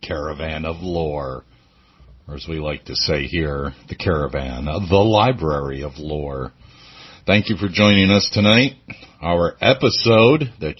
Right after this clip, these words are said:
you will listen to very shortly here is a call-in show that we did. Uh, we titled it Free Shannon.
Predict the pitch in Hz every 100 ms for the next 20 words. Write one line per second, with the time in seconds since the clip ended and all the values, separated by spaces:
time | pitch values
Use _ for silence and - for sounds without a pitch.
0 | - 92 82 78 80 76 82 - 78 -
1 | 78 78 78 80 71 - 107 113 - 80
2 | 73 80 80 82 - - 131 110 117 127
3 | - _ _ _ - _ _ - - 104
4 | 101 92 87 76 - 85 80 76 73 69
5 | _ - 82 78 73 78 73 67 _ _
6 | _ _ _ - 65 62 65 78 156 180
7 | 127 117 110 92 98 98 - _ _ _
8 | _ - 95 80 - 92 80 76 67 64